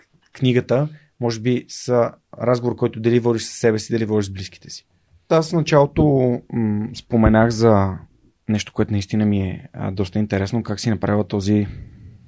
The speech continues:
преход от H R, от човешките ресурси към психологията.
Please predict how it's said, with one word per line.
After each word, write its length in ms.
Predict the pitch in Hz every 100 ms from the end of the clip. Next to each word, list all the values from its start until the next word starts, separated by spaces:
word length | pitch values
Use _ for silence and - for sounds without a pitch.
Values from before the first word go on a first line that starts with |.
| _ _ _
преход 400 | 104 95 95 87 -
от 500 | 101 - - - - _ _ _ _ _ _ _ _ _ _ _ _ -
H 120 | 117
R, 300 | 113 95 110 - _ _ _ _
от 140 | - 101 _ -
човешките 500 | 95 104 - - 104
ресурси 560 | 87 107 101 139 131
към 300 | - 127 123
психологията. 880 | 120 - - 104 101 101 - 98